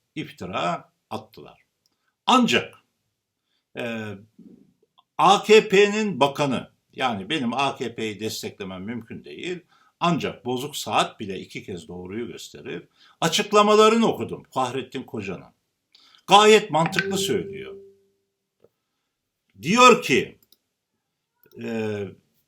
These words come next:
"Yahu yetmiş beş tane yatak için, e, ru-, başvuru yapmışlar, dört yüz yatak yapmışlar." diyor. Neden ruhsat versin ki devlet? Neden? He, diyor ki, "Yetmiş tane, yetmiş beş tane yatağı lösemili çocuklara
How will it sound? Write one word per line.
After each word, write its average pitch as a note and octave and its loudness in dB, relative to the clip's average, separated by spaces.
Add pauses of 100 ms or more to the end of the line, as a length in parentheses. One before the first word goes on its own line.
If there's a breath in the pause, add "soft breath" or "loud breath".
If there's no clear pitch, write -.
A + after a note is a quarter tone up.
(240)
"Yahu D#3+ 4
yetmiş E3+ 0
beş A#3+ 6
tane G#2 0
yatak C#3+ -2
için, C3+ -8 (520)
e, G2+ -14
ru-, A2+ -2
başvuru D3+ 2
yapmışlar, D#3 -2
dört A#3 8
yüz E3+ -6
yatak E3 -4
yapmışlar." - -12
diyor. - -20 (380)
Neden E3 0
ruhsat D3+ -6
versin C#3+ -6
ki G#2 -16
devlet? - -20 (240)
Neden? F#2+ -12 (440 soft breath)
He, E3 2
diyor G#3+ 4
ki, G#2 -6 (200 soft breath)
"Yetmiş G#3 0
tane, A2+ -2
yetmiş E3+ -6
beş C#3 -4
tane F#2+ -10
yatağı F#2+ -10
lösemili A#2+ -6
çocuklara F#2+ -16